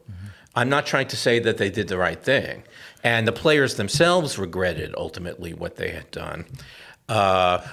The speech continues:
Speaker 2: what I'm trying to say is maybe you can understand why they did what they did, right? And when you see, you know, somebody, you know, a young kid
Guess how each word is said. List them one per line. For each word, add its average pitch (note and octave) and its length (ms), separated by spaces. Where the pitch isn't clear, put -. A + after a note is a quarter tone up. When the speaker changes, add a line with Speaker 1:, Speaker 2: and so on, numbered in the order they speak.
Speaker 2:
what C#3+ 180
I'm C#3+ 100
trying F#3 300
to E3+ 140
say E3 560
is G#2 840
maybe D3+ 420
you C#3+ 180
can C3 220
understand C3 1120
why D#2+ 200
they D#2+ 160
did F#2+ 300
what D#2 180
they C#2 140
did, A1 320
right? G#2 360
And A2+ 480
when B2 200
you D3 140
see, C#3+ 500
you B2 220
know, A#2+ 160
somebody, A#2+ 880
you A2+ 140
know, A2 160
a - 20
young A2+ 280
kid A2 680